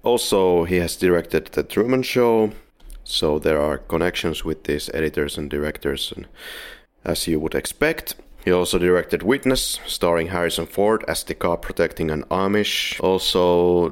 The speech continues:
did The Way Back from twenty ten. It's a story about Siberian Gulag escapees on their way to India for freedom. It's his latest film.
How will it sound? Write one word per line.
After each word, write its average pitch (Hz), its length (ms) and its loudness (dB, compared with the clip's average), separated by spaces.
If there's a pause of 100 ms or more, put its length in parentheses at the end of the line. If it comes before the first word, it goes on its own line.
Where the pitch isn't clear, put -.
(120)
did 87 320 -2
The 92 100 0
Way 110 240 4
Back 90 380 -4
from 73 360 -4 (160)
twenty 80 340 2
ten. 73 360 -2 (400)
It's 92 160 -4
a 95 60 -2
story 113 320 2
about 92 380 0
Siberian 87 680 0
Gulag 98 680 2 (280)
escapees 76 1120 -4
on 71 180 -4
their 71 180 -2
way 76 240 0
to - 160 -8
India 73 480 0 (240)
for - 180 -4
freedom. 69 560 -4 (280)
It's - 260 -4
his 95 180 0
latest 87 340 0
film. - 420 -2